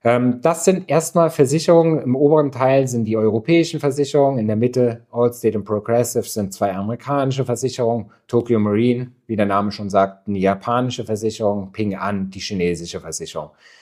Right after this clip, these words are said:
Ich habe einfach mal das K G V für sechsundzwanzig und siebenundzwanzig abgetragen und statt auf den Durchschnitt bin ich auf den Median eingegangen.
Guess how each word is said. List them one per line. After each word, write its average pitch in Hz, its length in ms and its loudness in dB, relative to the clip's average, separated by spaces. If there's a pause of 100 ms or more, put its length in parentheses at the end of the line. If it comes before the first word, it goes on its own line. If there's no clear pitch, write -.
(220)
Ich - 80 -2
habe 175 120 4
einfach 175 180 4
mal 165 140 2
das 143 200 0
K 139 140 0
G 143 100 4
V 139 280 4
für 143 180 2
sechsundzwanzig 143 920 -2
und 113 160 -10
siebenundzwanzig 143 960 -6
abgetragen 139 760 0 (360)
und 117 220 -2
statt - 440 0
auf 113 160 -4
den 110 200 0
Durchschnitt 127 560 0
bin 120 100 -2
ich 113 160 -4
auf 113 100 -10
den 107 160 0
Median 107 460 2
eingegangen. 104 680 -4